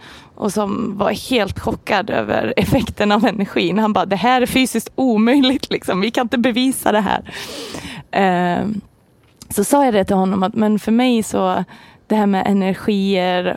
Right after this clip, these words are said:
och att kunna leva med energier och känna in, lita på vår intuition, det är en del, en naturlig del för oss. Vi är ju djur."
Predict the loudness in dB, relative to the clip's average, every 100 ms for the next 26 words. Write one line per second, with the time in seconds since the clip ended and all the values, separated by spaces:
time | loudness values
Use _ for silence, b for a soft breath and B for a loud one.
0 | -4 -2 0 0 -2 B B B -10 -6
1 | -6 -4 -4 -2 -2 0 0 2 0 0
2 | -2 -6 _ -4 -2 -2 -2 0 0 0
3 | -2 -2 0 2 2 2 0 -2 0 0
4 | 0 0 0 0 2 0 0 -2 -2 0
5 | 0 0 -2 -4 B B 0 2 2 0
6 | 0 0 2 0 0 -4 B B 0 0
7 | 0 0 2 0 -2 -2 -2 0 -4 -2
8 | 0 2 2 2 2 0 -2 -6 -8